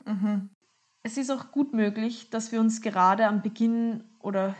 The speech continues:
Speaker 2: Höhepunkt einer enormen Ökoblase auf den Finanzmärkten befinden. Viele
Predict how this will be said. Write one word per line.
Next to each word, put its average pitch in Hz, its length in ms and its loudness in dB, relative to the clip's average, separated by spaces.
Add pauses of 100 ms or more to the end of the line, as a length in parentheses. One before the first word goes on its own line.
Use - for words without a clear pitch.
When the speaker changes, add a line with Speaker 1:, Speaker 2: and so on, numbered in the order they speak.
Speaker 2:
Höhepunkt 233 760 2
einer 196 500 0
enormen 202 640 2
Ökoblase 190 920 -2
auf 170 120 -8
den 185 180 -8
Finanzmärkten 180 800 -6
befinden. 185 600 -12 (120)
Viele 277 540 -2